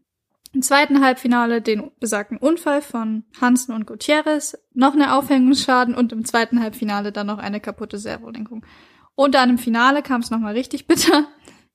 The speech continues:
Nur zwei von fünf Autos ins Ziel gekommen, alle drei, die stehen geblieben sind, mit Aufhängungsschaden, dazu ein Reifenschaden und eine fehlende Tür bei Ab Cupra. Tobi, sag mal,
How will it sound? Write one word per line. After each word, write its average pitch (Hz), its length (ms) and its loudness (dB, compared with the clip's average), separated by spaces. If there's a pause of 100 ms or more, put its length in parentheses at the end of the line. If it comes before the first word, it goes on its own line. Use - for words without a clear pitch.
(120)
Nur 233 160 0
zwei 247 300 2
von 269 160 2
fünf 294 280 0
Autos 240 360 -2
ins 233 180 -2
Ziel 277 140 -2
gekommen, 247 400 -2
alle 254 300 0
drei, 226 240 0
die 247 80 -4
stehen 254 260 0
geblieben 226 380 0
sind, 214 200 -4
mit 226 160 -8
Aufhängungsschaden, 262 840 0
dazu 247 460 -4 (500)
ein 226 120 -2
Reifenschaden 262 760 0
und 285 400 0 (160)
eine 226 220 0
fehlende 247 400 0
Tür 254 320 0
bei 208 160 -4
Ab - 180 -4
Cupra. - 480 -8 (380)
Tobi, 247 240 -4
sag 233 160 0
mal, 226 320 -4